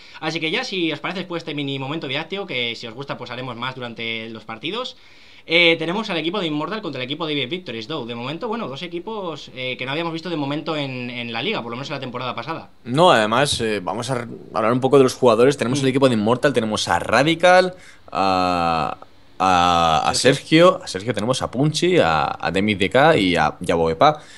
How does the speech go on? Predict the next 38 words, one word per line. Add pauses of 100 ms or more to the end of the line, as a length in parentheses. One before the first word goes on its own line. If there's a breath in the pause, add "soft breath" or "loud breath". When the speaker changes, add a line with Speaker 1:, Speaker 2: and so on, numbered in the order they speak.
Speaker 2:
Y
en
el
equipo
de
Biden
Victory
tenemos
a
Miquel,
a
Dreamer,
a
Chris
y
a,
y
a
Corsa.
La
verdad
es
que (300 loud breath)
ambos
jugadores
de
ambos
equipos,
a
pesar
de
tener
este
panorama
actual
que,
bueno,
pues,